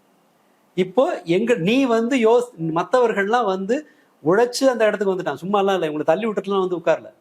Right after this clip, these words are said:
ஆசிரியர்கள் இவர்கள் தான் அதிகமா இருந்தாங்க. என்ன, ஆ, இப்ப டீச்சர்லாம் வெளியில கிளம்புன்னு இடியமின் மாதிரி சொல்லிட்டு மத்தவங்கலாம் வந்தாங்களா?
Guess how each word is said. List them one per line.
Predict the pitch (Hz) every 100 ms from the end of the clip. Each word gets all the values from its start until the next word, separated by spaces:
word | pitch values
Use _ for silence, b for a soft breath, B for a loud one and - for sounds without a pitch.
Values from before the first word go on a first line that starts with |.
| _ _ _ _
ஆசிரியர்கள் | - 151 - 233 220 190
இவர்கள் | 202 185 180 175
தான் | 202
அதிகமா | 185 175 180 147
இருந்தாங்க. | 127 113 120 - _ _ _
என்ன, | 185 196 -
ஆ, | 151
இப்ப | 156 147 156
டீச்சர்லாம் | 185 226 208 208
வெளியில | 185 208
கிளம்புன்னு | 180 175 175 185
இடியமின் | 175 202 180
மாதிரி | 170 180
சொல்லிட்டு | 180 190 196
மத்தவங்கலாம் | 165 160 147
வந்தாங்களா? | 151 139 127 107 113